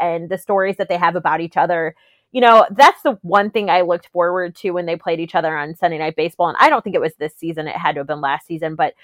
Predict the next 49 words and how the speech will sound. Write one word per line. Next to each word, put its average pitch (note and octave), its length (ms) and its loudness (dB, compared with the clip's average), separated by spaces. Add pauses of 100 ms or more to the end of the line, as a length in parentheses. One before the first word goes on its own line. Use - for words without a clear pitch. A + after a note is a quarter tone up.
(340)
they B3 260 6
got B3+ 220 6
to G#3+ 80 0
tell F#3+ 180 2
some F#3 180 -6
really F#3 280 6
great F3 260 -4
stories E3+ 300 -2
about E3+ 180 2
each - 160 -4
other. F3+ 180 2
And E3+ 140 -6 (160)
I E4 260 8
honestly, B3 800 2 (220)
you D#4 120 -2
know, B3+ 180 6
it B3+ 100 2
wasn't C#4+ 260 2
that A#3 100 2
I F3+ 80 4
disliked F3 500 -2
Freddie B3+ 240 0
Freeman, C#4 360 -2
but G3+ 220 2
I G3 100 4
never G#3 300 0
really, F#3+ 320 2
like, D3+ 340 -4 (760)
got G3 240 6
to G3+ 100 -6
know F3 280 6
him A#3 360 2
or, F#3+ 120 0
like, F3 340 0
knew G3 180 0
anything G3 300 -4
about E3 280 4
him. A3 200 -4
So - 260 0
after A#3 320 6
that, F#3 300 8
I F#3+ 80 2
was F#3 180 -2
immediately F3 640 0
a D#3+ 80 -2
Freddie E3+ 220 -2
Freeman D#3 340 -10
fre-, D#3 320 -6 (100)
fan. D3 300 -2